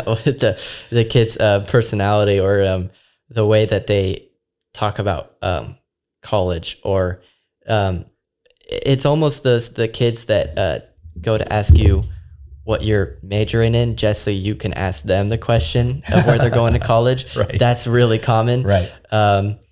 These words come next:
Speaker 1: and I, I get a lot of different responses, um, about what I'm doing. Most of it is, is positive. It's really only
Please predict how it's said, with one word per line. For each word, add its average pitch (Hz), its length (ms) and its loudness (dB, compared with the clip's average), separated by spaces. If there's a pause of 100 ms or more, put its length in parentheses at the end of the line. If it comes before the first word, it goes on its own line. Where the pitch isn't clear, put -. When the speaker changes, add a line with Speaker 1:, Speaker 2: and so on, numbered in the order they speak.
(380)
Speaker 1:
and 110 140 -2
I, - 200 -2
I 113 120 2
get 113 180 2
a 98 60 2
lot 104 360 2
of 98 120 -2
different 101 300 -4
responses, 98 760 -6 (120)
um, 92 420 -4 (300)
about 95 540 -2 (320)
what 98 200 -2
I'm 92 220 -2 (200)
doing. 95 380 -2 (320)
Most 139 340 2
of 160 120 0
it 147 200 2
is, 113 220 -2 (100)
is 117 160 -2
positive. 117 400 2
It's 113 140 -2
really 117 280 4
only 95 460 -2